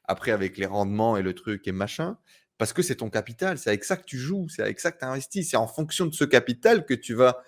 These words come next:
faire des petits ou non. Et donc aujourd'hui, moi je suis plus en mode, ok, allez-y les gars, faites des fois cent, moi dans tous les cas, dans quarante ans, je suis multimillionnaire,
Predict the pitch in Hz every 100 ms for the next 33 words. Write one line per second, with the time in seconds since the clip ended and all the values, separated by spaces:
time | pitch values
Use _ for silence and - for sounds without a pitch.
0 | _ _ - - 147 120 113 123 117 -
1 | 226 - - 139 120 117 _ _ _ _
2 | _ _ _ 117 127 135 127 123 123 127
3 | 190 196 - - _ _ 123 131 110 -
4 | 120 147 156 147 143 139 165 165 185 135
5 | 143 147 143 107 110 92 - - 160 131
6 | 123 - 104 - 180 240 _ _ _ _
7 | _ 131 123 117 117 120 190 196 175 160
8 | 147 151 180 160 165 160 165 160 160 147
9 | 131